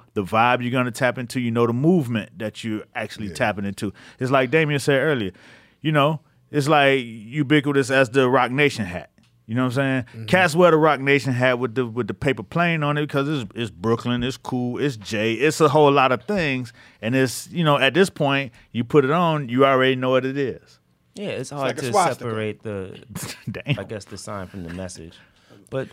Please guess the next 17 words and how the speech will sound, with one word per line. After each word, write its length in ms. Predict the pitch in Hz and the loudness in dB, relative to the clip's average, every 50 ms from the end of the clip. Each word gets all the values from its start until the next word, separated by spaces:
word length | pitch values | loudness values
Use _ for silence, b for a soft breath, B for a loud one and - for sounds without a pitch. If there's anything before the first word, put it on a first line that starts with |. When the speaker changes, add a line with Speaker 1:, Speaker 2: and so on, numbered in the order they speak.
| - | -16
Speaker 3:
yeah, 180 | 151 151 151 151 | -10 -6 -2 2
Speaker 2:
No, 160 | 156 160 175 156 | 4 6 6 6
Speaker 3:
he 60 | 151 170 | 6 4
Speaker 2:
you 60 | 165 | 4
know 20 | 165 | 6
Speaker 3:
trades 120 | 160 160 | 6 6
in 40 | 160 | 6
Speaker 2:
what? 120 | 175 180 180 160 | 6 6 6 6
That's 200 | 160 131 127 - | 4 2 2 -2
crazy 380 | - 156 156 156 160 147 151 143 | 0 4 4 4 4 4 4 2
Speaker 3:
provocation. 20 | |
Speaker 2:
that, 240 | 139 131 127 - 113 117 | 2 2 0 0 -2 -4
that's 140 | 120 117 120 | -6 -4 -4
Speaker 3:
That's 100 | 120 127 | -2 0
Speaker 2:
crazy 300 | 143 147 143 139 139 131 | 0 0 0 0 -2 -2
that, 260 | 127 127 123 120 117 113 | -2 -2 -2 -2 -2 -4
um, 460 | 113 110 107 107 104 101 98 90 | -4 -6 -6 -8 -8 -8 -10 -12